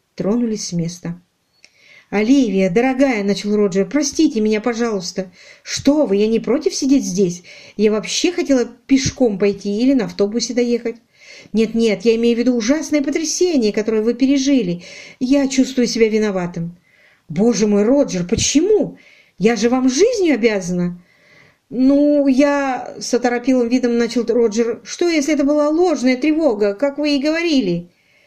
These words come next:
«Я так сказала только из-за Эрика». Оливия посерьезнела. «Кто еще может желать мне смерти, кроме его жены?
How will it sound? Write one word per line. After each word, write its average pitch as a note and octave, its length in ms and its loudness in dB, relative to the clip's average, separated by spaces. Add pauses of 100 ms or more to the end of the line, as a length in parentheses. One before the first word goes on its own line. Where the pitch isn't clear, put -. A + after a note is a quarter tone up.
(640)
«Я G3+ 120 0
так G#3 180 -6
сказала B3 460 -2
только A#3+ 300 -2
из-за A3+ 200 0
Эрика». F3+ 520 -2 (420)
Оливия G#3+ 540 0
посерьезнела. F3+ 880 -4 (380)
«Кто D#4+ 260 -2
еще D4 260 2
может G#3+ 280 0
желать G#3+ 340 -2
мне G#3+ 80 0
смерти, G#3 400 -2
кроме G3+ 280 0
его G3 120 0
жены? F#3 400 -2